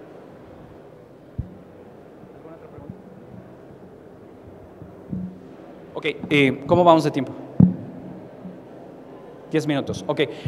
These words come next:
bueno, eh, a mí me gustaría terminar esta plática, eh, diciéndoles algo a los niños. No niños adultos, sino a los niños pequeñitos, por,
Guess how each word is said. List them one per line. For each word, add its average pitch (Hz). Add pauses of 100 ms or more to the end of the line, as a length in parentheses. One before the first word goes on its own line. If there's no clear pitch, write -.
(140)
bueno, 160
eh, 147 (100)
a 147
mí 190
me 214
gustaría 180
terminar 175
esta 170
plática, 165
eh, 127 (220)
diciéndoles 151
algo 151 (440)
a 123
los 123
niños. 131 (320)
No 175
niños 214
adultos, 190
sino 131
a 123
los 123
niños 143
pequeñitos, 127
por, 120